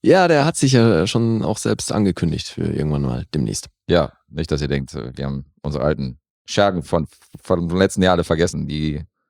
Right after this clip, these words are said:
Speaker 2: die kommen alle wieder jetzt im Jahre zweitausendzweiundzwanzig.
Speaker 1: Ja, ja, klar. Wir haben eh demnächst viele Gäste, ne?
Speaker 2: Einige, ja.
Speaker 1: Ja.
Speaker 2: Ja, definitiv. Hakan Filmfressen und dann, äh, demnächst noch mal wieder Second Jan, demnächst mal wieder Chris.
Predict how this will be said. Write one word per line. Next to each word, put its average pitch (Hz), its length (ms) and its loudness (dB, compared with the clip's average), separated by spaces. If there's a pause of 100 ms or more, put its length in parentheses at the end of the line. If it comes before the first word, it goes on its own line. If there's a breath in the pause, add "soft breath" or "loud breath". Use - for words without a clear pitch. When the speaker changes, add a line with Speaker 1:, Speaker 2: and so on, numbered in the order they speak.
(340)
Speaker 2:
die 85 60 -6
kommen 87 180 0
alle 82 160 2
wieder 76 180 0
jetzt 58 160 -8
im 67 80 -6
Jahre 64 200 -6
zweitausendzweiundzwanzig. - 840 -8
Speaker 1:
Ja, - 160 -2
ja, - 180 -6
klar. - 300 -8 (580 loud breath)
Wir 139 80 4
haben 147 100 2
eh 135 120 6
demnächst 78 440 0
viele 78 220 -4
Gäste, 67 280 -6
ne? 127 100 0 (400)
Speaker 2:
Einige, 117 260 2
ja. 82 180 0 (260)
Speaker 1:
Ja. - 100 -10 (440)
Speaker 2:
Ja, 87 100 0 (320)
definitiv. 82 540 -4
Hakan 95 260 0
Filmfressen 101 520 -2
und 78 160 -4
dann, 82 260 0
äh, 73 200 -2
demnächst 76 360 -2
noch 76 80 -2
mal 73 100 -2
wieder 73 180 -4
Second 73 300 -4
Jan, 92 220 4
demnächst 76 300 -2
mal 76 140 -4
wieder 69 340 -4
Chris. - 340 -2